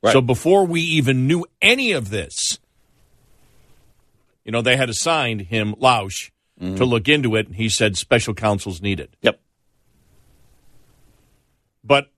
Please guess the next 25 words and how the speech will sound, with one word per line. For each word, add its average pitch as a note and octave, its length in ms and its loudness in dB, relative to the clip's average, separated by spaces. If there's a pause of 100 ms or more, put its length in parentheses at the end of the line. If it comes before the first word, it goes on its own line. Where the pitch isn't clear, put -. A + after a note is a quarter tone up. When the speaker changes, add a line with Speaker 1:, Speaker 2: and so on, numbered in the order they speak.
(120)
Speaker 2:
since C#3+ 420 -2
then, D3+ 280 2
I B2+ 60 0
mean, A#2+ 260 -2
it's C3 320 0
just C3 500 -2
been, G#2+ 640 -2 (500)
I A2 140 0
mean, G#2+ 320 -2
it's, C3+ 760 -2 (540)
you A#2 140 2
look A2+ 240 2
at G2 140 4
it, F#2+ 80 -2
it G#2 140 -4
has F#2+ 120 -2
just - 340 -4
been, F2 300 2 (640)
it's A2+ 220 -2
been, G2+ 420 0
it's A#2+ 160 -2
been A2 200 2
insane. C3 680 0 (580)
The, A2 380 4
um, F#2 440 2